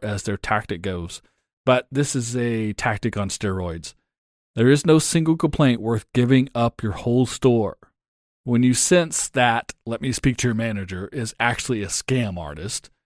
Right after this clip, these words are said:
go ahead and end the conversation with zero resolution. Nothing good will come of it, and they will quickly move on to something else because that's what scam artists, criminals, and people of that ilk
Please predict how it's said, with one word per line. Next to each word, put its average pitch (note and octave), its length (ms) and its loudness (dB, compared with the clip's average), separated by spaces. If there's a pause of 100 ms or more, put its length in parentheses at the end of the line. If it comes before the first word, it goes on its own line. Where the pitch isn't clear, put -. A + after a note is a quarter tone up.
(320)
go F3 180 10
ahead B2+ 480 4 (100)
and A#2+ 240 -2
end C3+ 240 2
the C#3 60 2
conversation A2 840 -2
with A2 240 -2
zero G2+ 960 2
resolution. G#2+ 1000 -2 (540)
Nothing A2 680 0
good G#2 200 -4
will F#2+ 180 -4
come - 300 0
of F3+ 160 6
it, F#3+ 240 0 (240)
and A#2+ 160 0
they C#3 60 8
will B2 160 4
quickly - 480 2
move A#2 260 0
on G#2+ 140 -4
to G2 80 -6
something G#2+ 360 -6
else A#2+ 320 -2
because G#2+ 380 -4
that's - 460 -2 (100)
what C#3+ 120 -6
scam G2 440 -4
artists, E2+ 540 -6 (320)
criminals, A2+ 720 4 (400)
and A#2+ 280 0
people B2+ 300 2
of G#2+ 120 2
that A2 280 0
ilk G#2 300 -4